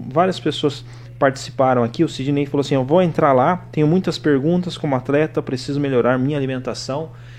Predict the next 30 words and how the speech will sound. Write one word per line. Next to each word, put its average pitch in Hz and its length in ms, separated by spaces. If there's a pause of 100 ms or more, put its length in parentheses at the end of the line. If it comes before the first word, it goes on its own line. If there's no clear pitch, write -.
(140)
Então, 165 340 (340)
é, 135 480 (260)
vocês 151 640
vão 143 240
poder 160 460 (140)
tá 143 100
participando 147 460
ali 147 160
de - 80
forma 170 200
gratuita, 180 380
só - 120
tem 202 120
que 202 80
se - 120
inscrever, 185 640 (160)
certo? 220 360
Daí 165 120
vocês 175 320
vão 185 120
entrar 180 340
num 233 160
grupo 202 240
de 156 80
WhatsApp, 165 580
daí 156 160
no 170 120
grupo 220 280
de 220 80
WhatsApp 208 520